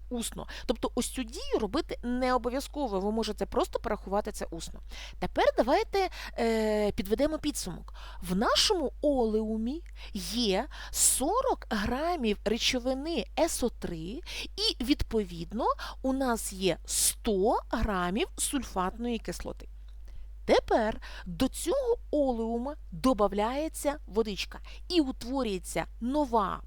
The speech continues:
порція сульфатної кислоти. Давайте підрахуємо, скільки ж цієї кислоти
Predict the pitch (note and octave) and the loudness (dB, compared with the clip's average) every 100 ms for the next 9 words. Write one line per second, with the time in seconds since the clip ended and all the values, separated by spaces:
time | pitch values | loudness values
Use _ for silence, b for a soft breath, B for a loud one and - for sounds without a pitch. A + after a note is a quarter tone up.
0 | - B3 G#3 - D#4+ F#4 A#4 - - A#3+ | -4 0 0 -2 -2 -2 -4 -6 -4 -4
1 | - G#3+ A#3 A#3 G#3+ F#3+ - G3+ - - | -4 -4 -4 -4 -4 -4 -4 -6 -8 -12
2 | B B B - G#3+ B3 A#4+ C5+ - C#4 | B B B -2 2 4 2 0 -2 0
3 | D4 - G4 F4 D#4+ - - G#4+ B4 G#4 | 2 4 4 4 2 0 -4 -10 -6 -2
4 | - - C4+ C4 D#4 C#4+ - C4+ B3+ B3 | -2 -2 -2 2 2 2 -2 0 0 2
5 | D4+ | 0